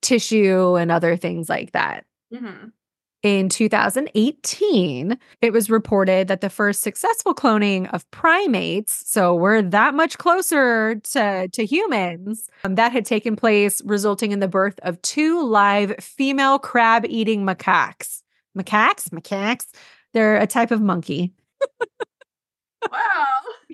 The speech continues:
Speaker 1: Yeah.
Speaker 2: They eat crabs?
Speaker 1: I guess they eat crabs. I don't know.
Speaker 2: <laughs>
Speaker 1: So potential pros for cloning. Why on earth, other than to feed an e-, ego and the God complex,
Speaker 2: Yeah.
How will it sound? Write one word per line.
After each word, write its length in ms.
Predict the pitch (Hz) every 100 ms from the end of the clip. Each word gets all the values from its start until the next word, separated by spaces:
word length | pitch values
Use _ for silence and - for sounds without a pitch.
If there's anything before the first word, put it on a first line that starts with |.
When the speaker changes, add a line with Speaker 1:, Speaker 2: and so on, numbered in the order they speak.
| -
Speaker 1:
Yeah. 440 | 415 - 381 311 - 359 294
Speaker 2:
They 80 |
eat 140 | 269 330 -
crabs? 640 | 262 254 320 523 - - _ _ _ _ _ _ -
Speaker 1:
I 160 | 247 233
guess 240 | 247 254
they 120 | 269
eat 220 | 277 330
crabs. 640 | - 311 240 196 190 196 359
I 180 | 226
don't 300 | 240 262 269 359 359 320 330
know. 100 | 302 -
Speaker 2:
<laughs> 40 | _ _ -
Speaker 1:
So 120 | 269
potential 540 | 226 311 330 302 349 330
pros 640 | - 330 311 247 208 196
for 140 | 247 220
cloning. 460 | 254 202 180 175
Why 560 | 170 220 247 285 330 330
on 280 | 202 196 185
earth, 480 | 262 320 370 415 _ 240
other 340 | 247 269 277
than 280 | 247 254 254
to 160 | - 196
feed 340 | - 285 294
an 100 | 277
e-, 160 | 254 269
ego 300 | 247 254 247
and 120 | 233
the 80 | 220
God 320 | 208 202 208
complex, 580 | 190 180 170 180 180 - -
Speaker 2:
Yeah. 300 | 208 131 -